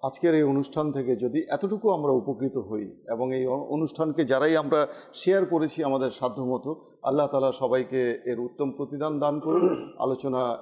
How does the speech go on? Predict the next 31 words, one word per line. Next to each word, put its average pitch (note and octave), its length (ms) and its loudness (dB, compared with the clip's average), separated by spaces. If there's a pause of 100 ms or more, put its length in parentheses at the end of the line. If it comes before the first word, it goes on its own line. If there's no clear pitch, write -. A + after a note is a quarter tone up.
একেবারেই, C3 640 -2 (100)
আহ, A2 260 -2
শেষ D#3 260 -6
পর্যায়ে D3+ 380 2
আমরা C3 200 2
চলে C3 280 -2
এসেছি। C#3+ 240 -4
এই D3 420 -4
অনুষ্ঠান G#3 400 0
থেকে F#3+ 260 4 (320)
একটাই G3+ 360 2
আমরা D#3+ 200 4
মেসেজ C#3 480 -2
দেব, C3 400 -4 (180)
আর B2 180 2
তা C3+ 160 0
হচ্ছে C#3+ 360 -2
এই C3 260 0
একটাই C#3+ 280 -2
পায়গাম, C3+ 460 0
একটাই C#3 280 -2
বার্তা B2 380 -2
আমরা B2 220 -2
দিতে A2 240 -8
চাচ্ছি, B2 340 -4
সেটা B2+ 240 -8
হচ্ছে B2+ 360 -2 (380)
যে A#2+ 120 -2
যৌতুককে G3+ 920 0 (100)
না B2 200 0
বলুন A2 380 -6